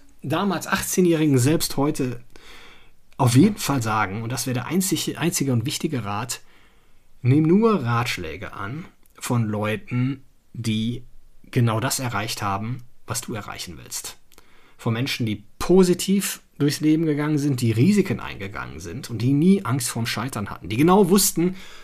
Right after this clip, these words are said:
dass es einmal zwei, drei, vier, fünfmal scheitern überhaupt kein Problem ist, du musst nur einmal richtig sein, nur einmal richtig liegen.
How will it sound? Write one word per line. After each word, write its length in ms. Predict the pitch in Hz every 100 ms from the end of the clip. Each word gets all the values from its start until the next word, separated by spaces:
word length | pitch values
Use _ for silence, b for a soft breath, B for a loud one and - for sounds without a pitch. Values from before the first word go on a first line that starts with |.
| B B
dass 180 | - 123
es 60 | -
einmal 460 | 175 190 143 120 - _ _
zwei, 240 | - 160
drei, 220 | 180 156 139
vier, 240 | - 220
fünfmal 420 | - 233 - 120
scheitern 440 | - 98 110 135 -
überhaupt 480 | - 180 160 190 196
kein 220 | - 156
Problem 420 | - 120 123 151
ist, 180 | 143 -
du 60 | 139
musst 240 | 147 -
nur 140 | 147 -
einmal 240 | 135 139
richtig 320 | 139 - 143
sein, 260 | - 71 - -
nur 200 | 143 139
einmal 220 | 151 156
richtig 340 | 156 - 123
liegen. 220 | 87 -